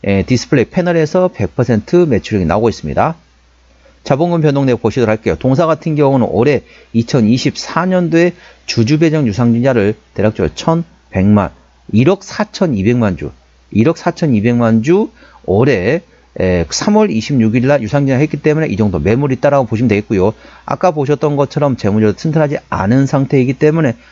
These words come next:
추가적인 유상증자 가능성은 열려 있다는 점 투자에 참고하시기 바랍니다. 관계사 및 연결대상 회사로는 디스플레이 제품을 생산하고 판매하는, 판매업을 하는 해외 자회사들이 있다고 보시면 되겠습니다. 자, 정리하도록 하겠습니다.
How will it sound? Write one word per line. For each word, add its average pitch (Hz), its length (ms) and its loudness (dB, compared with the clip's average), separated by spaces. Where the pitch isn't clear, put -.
추가적인 143 460 -2
유상증자 107 400 0
가능성은 120 680 0
열려 101 340 2
있다는 143 460 0
점 175 200 0
투자에 107 240 -2
참고하시기 127 480 -2
바랍니다. 90 500 -2
관계사 156 480 0
및 160 100 -2
연결대상 151 520 0
회사로는 147 340 0
디스플레이 139 480 -4
제품을 117 580 0
생산하고 170 800 0
판매하는, 175 680 0
판매업을 170 400 0
하는 143 140 0
해외 160 320 2
자회사들이 107 520 0
있다고 95 200 -2
보시면 82 180 -6
되겠습니다. 120 480 -4
자, 143 100 0
정리하도록 131 580 0
하겠습니다. 113 580 -2